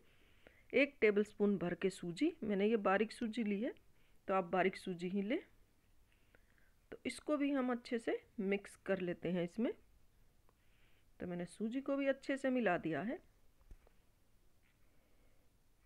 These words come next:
सूजी हमारी मिल चुकी है और अब हम इसमें डालेंगे वन फोर्थ टीस्पून बेकिंग पाउडर। और एक टेबलस्पून इसमें डालेंगे हम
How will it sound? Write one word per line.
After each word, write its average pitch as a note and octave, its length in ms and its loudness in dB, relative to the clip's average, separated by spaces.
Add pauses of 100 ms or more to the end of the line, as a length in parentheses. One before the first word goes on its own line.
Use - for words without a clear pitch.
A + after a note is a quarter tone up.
(1000)
सूजी F#3+ 340 -4
हमारी F3 360 -2
मिल G3 240 -2
चुकी C#4 360 -6
है C4+ 220 -2 (460)
और G#3+ 240 -2
अब A#3+ 160 0
हम B3+ 200 0
इसमें F#3+ 280 -2
डालेंगे E3+ 520 -2 (400)
वन C#4 200 4 (100)
फोर्थ D4 500 2
टीस्पून C4 440 -4 (420)
बेकिंग F#3 440 0
पाउडर। E3+ 440 2 (420)
और G#3 180 2 (140)
एक D4 300 4
टेबलस्पून G3 640 4
इसमें F3 280 -4
डालेंगे D#3 400 -4
हम A3 200 -4